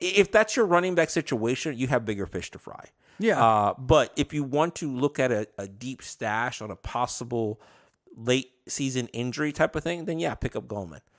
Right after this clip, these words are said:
Speaker 1: Uh, he may be week thirteen, week fourteen, something happens, he starts, you already have him, right? You're not having to play the waiver wire, uh, thing back then. But it has to be a player that you have no intention of starting,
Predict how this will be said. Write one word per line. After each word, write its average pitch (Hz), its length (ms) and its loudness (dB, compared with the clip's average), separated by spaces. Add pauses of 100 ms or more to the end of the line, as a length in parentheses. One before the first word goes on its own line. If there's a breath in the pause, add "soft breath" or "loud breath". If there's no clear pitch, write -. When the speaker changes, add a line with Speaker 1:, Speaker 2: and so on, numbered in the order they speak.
(180)
Speaker 1:
Uh, 107 280 0
he 147 200 0
may 135 240 4
be 131 300 -4
week 120 460 -6 (760 soft breath)
thirteen, 139 440 2
week 131 180 -2
fourteen, 143 560 -2
something 127 320 -2
happens, 127 380 -2
he 120 100 -6
starts, 120 360 2
you 127 60 -2
already 110 160 0
have 98 220 -4
him, 87 80 -12
right? 101 160 -8
You're 104 120 -4
not 104 120 -4
having 117 160 -2
to 101 60 -6
play 117 160 0
the 104 100 0
waiver 104 320 2
wire, 90 560 -6
uh, 85 340 -10
thing 92 200 -10
back 87 180 -12
then. 87 180 -14 (360 soft breath)
But 127 240 4
it 117 100 -2
has 123 280 2
to 120 80 -8
be 107 140 -6
a 92 60 -2
player 101 320 -4
that 92 160 -6
you 98 80 -8
have 98 160 -8
no 101 260 -2
intention 90 400 -10
of 85 80 -14
starting, 95 520 -6